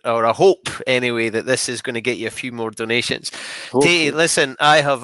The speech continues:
Speaker 1: absolutely loved this, and an hour has just completely flown by. Uh, thank you. I, I think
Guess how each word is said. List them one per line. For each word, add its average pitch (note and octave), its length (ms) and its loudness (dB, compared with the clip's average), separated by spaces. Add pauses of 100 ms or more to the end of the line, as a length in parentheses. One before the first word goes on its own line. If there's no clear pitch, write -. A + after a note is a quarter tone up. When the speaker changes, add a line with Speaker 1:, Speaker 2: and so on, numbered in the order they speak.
(120)
Speaker 1:
absolutely D3+ 800 0
loved C3 280 -2
this, A#2 260 -6
and A#2+ 120 -6
an A#2+ 160 -6
hour C#3+ 380 0
has B2 340 -6
just - 760 -6 (220)
completely B2+ 580 -4
flown C3+ 460 -4
by. A2+ 460 4
Uh, A2+ 360 4
thank D3+ 440 2
you. B2+ 240 -4
I, B2 140 2 (180)
I A#2+ 100 -2
think D3+ 420 -2